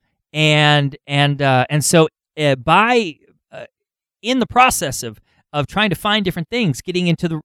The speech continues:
getting into radio, getting into, uh, I was taught yoga for a while. I was a landscaper. I sold flooring. And, uh, I, I was, I was at a point where I just needed a job. And so my friend John, who is a, an Orthodox priest, he said,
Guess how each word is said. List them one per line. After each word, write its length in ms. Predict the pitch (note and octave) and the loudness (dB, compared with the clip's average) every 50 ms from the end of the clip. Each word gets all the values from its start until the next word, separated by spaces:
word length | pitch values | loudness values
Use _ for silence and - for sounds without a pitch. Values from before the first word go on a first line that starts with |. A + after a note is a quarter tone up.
| - D3+ | -12 -10
getting 200 | - E3+ F3+ F#3 | -8 -4 -4 -2
into 180 | F3 - - D#3+ | -2 -2 -2 0
radio, 520 | D#3 F3+ G3 A3 G#3+ G3 F3 D3+ C3+ A#2 | 0 2 2 2 2 2 2 2 2 0
getting 340 | A2 - D3+ D#3 E3 D#3+ D#3+ | -2 -4 -6 -6 -4 -2 -2
into, 480 | E3 D#3+ - - - E3+ D#3+ D3+ C#3+ C3+ - _ _ _ _ | -2 -2 -4 -4 -4 -2 0 0 0 -2 -4 _ _ _ _
uh, 180 | - C3 C3 C3 | -4 -2 0 0
I 40 | B2+ | 0
was 140 | B2+ C3+ - | 0 -2 -2
taught 240 | - - F3 C#3 C#3+ | -2 -2 -2 -2 0
yoga 340 | C#3 D#3 G3 B3 C4+ G#3+ D#3+ | 2 4 4 4 4 2 -2
for 240 | - - - C3 | -4 -4 -4 -4
a 60 | A#2 A#2 | -2 -2
while. 380 | A2 A2+ G#2+ G2+ G2 F#2 F2+ - | 0 0 -2 -2 -2 -6 -6 -6
I 80 | B2 | -6
was 140 | B2+ B2+ A#2+ | -4 -4 -4
a 40 | B2 | -6
landscaper. 880 | A2+ A#2+ C#3 F3+ A3 B3+ C4 G#3 - - - A#2 G#2 - - G2 F#2 | -4 -2 0 0 0 0 -2 -4 -6 -8 -8 -8 -8 -8 -10 -12 -12
I 60 | G#2 A2 | -10 -8
sold 340 | - - - F3 F3+ E3 | -4 -2 -2 -2 -2 -4
flooring. 640 | - - - G3+ G3+ A3 B3 C4 B3 E3+ G#2 F#2 F#2 - _ _ _ _ _ _ _ | -10 -12 -8 -4 0 0 2 2 2 0 -2 -4 -8 -18 _ _ _ _ _ _ _
And, 320 | - D3 D3+ D3 D3 C#3+ C#3+ | -2 2 2 4 2 2 2
uh, 200 | C#3 C#3 C3+ - | 2 2 0 0
I, 140 | C3+ - - - | -4 -8 -8 -4
I 80 | C#3+ D3+ | 0 2
was, 180 | D3+ C#3+ C3 - - | 2 2 0 -2 -2
I 80 | D3+ | -2
was 100 | D3+ D#3+ | 0 2
at 60 | A3 A3 | 2 2
a 40 | |
point 240 | E3+ - F#3 G3 G#3 | 0 0 -4 -4 -2
where 80 | E3+ C3+ | -2 -4
I 60 | B2 | -4
just 160 | A2+ A#2 - | -4 -4 -4
needed 400 | C3 B2+ D3+ G#3 B3 A#3+ G#3 D3 | 0 2 2 2 2 2 0 -2
a 60 | C3 | -4
job. 360 | A2+ G#2+ C3 D#3 G#3 A3 E3+ A#2+ | -6 -4 -2 0 0 0 0 -2
And 80 | A2+ | -6
so 120 | - C3+ C3 | -8 -8 -6
my 100 | A#2+ A#2 | -6 -6
friend 400 | - - - A3 B3+ A#3 F3 A#2+ | -8 -8 -6 -4 -2 -2 -2 -2
John, 480 | G#2+ G#2 B2+ E3 G#3 A3+ G#3+ C3 G2 | -2 0 0 2 2 2 2 0 -2
who 240 | G2+ G2+ B2 C3+ B2+ | -4 -6 -6 -4 -4
is 140 | B2 G#2 A#2 | -4 -4 -4
a, 260 | A2 G#2+ G#2 G2+ G2 _ _ _ _ _ | -4 -6 -6 -8 -10 _ _ _ _ _
an 140 | - A2 G#2+ | -10 -8 -8
Orthodox 560 | A2 B2+ E3+ G3 - - G#3 G#3+ F#3+ - - | -4 -2 -2 -2 -2 -2 -2 -2 -4 -4 -6
priest, 400 | - - - A#2 G#2 A#2+ - - | -10 -16 -12 -12 -12 -12 -12 -12
he 140 | - F#3 G#3 | -10 -8 -8
said, 340 | - - - G#2 F#2+ G2 | -6 -4 -4 -4 -6 -8